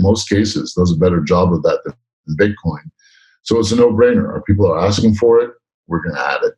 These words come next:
If our people were asking for things like Dash or, or Ripple or, or B C H or Ethereum, and those communities, those crypto communities actually had a real community that they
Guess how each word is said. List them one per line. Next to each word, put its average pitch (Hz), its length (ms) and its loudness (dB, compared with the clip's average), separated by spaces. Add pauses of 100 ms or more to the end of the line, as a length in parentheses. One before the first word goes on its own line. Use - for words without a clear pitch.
(440)
If 98 120 2
our 110 160 2
people 120 260 4
were 107 120 4
asking 104 460 0
for 95 360 0 (540)
things 107 260 4
like 80 240 0
Dash 98 560 0
or, 73 220 0
or 73 200 -2
Ripple 98 580 0
or, 67 260 -4
or 71 240 -6
B 98 100 2
C 95 260 0
H 95 520 0
or 80 160 0
Ethereum, 98 720 2 (400)
and 76 240 0
those 104 220 2
communities, 98 580 0
those 90 560 -2
crypto 104 240 -2
communities 98 300 2
actually 98 340 -2
had 104 160 2
a 92 60 0
real 110 360 2
community 107 680 2
that 92 220 0
they 87 140 -2